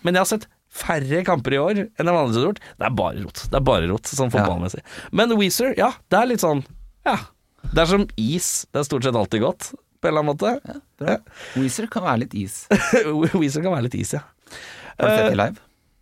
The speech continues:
Speaker 1: nei.
Speaker 2: Nei.
Speaker 1: Jeg har, eh, jeg ble jo så grinte i fjor, eh, for da begynte vi å sende litt folk ned til Stavanger for å se Gunsen.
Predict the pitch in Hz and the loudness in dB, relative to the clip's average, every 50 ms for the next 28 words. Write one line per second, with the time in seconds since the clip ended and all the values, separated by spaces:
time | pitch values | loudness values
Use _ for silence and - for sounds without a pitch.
0 | _ _ _ _ _ - 110 107 139 180 196 - - - - _ _ - 104 - | _ _ _ _ _ -4 -2 0 2 0 0 -2 -4 -14 -20 _ _ -18 -16 -16
1 | 110 - - 110 110 - - 101 101 101 104 110 113 117 117 120 120 120 120 120 | -16 -12 -8 -8 -8 -6 -4 -2 0 0 0 0 0 0 2 2 2 2 2 2
2 | 127 135 143 143 143 143 135 135 131 143 160 147 143 127 98 90 - 123 127 - | 2 2 2 2 2 2 2 2 2 0 -2 -2 0 -2 -2 -2 -2 -2 -2 0
3 | - 160 180 196 170 147 - 151 147 135 151 147 143 147 147 147 147 127 107 107 | 0 0 0 0 0 -2 -2 -4 -2 -2 -2 0 0 0 0 -2 -2 -4 -4 -6
4 | - - 120 113 117 123 - 131 113 101 101 113 - - 110 104 101 - - 104 | -8 -8 -6 -4 -2 -2 -2 -2 -2 0 -2 -2 -2 -2 -2 -2 -2 -2 -4 -4
5 | 98 95 110 - - 107 101 104 120 - - 160 - 175 170 160 135 117 110 107 | -4 -4 -4 -4 -2 -2 0 -2 -2 -2 -4 -4 -2 -2 -2 0 0 0 0 0
6 | - - 269 311 | -2 -2 -4 -6